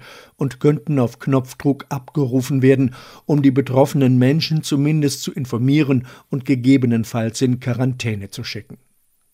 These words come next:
Da ist es auch kein Wunder, dass die Ideen und Pläne ob der technischen Möglichkeiten nur so sprießen und die gesundheitspolitische Überwachung der Bürger neue Urstände feiert, weil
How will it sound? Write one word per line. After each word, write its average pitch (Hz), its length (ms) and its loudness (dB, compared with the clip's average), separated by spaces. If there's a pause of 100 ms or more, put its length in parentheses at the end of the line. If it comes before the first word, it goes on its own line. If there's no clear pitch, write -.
(360)
Da - 80 4
ist - 200 -2
es 165 140 -4
auch 147 140 -4
kein 143 200 0
Wunder, 123 320 2
dass 101 220 -12
die - 180 -10
Ideen 131 440 2
und 113 260 -4
Pläne 127 400 2
ob - 120 -6
der 113 120 -6
technischen 135 440 -4
Möglichkeiten 131 760 -2
nur 135 140 2
so 127 160 4
sprießen 143 680 -4 (320)
und 151 160 -2
die 165 100 -2
gesundheitspolitische 139 1120 0
Überwachung 127 560 -2
der 123 100 0
Bürger 123 380 2
neue 127 480 0
Urstände 131 560 0
feiert, 120 460 -2 (360)
weil 135 200 0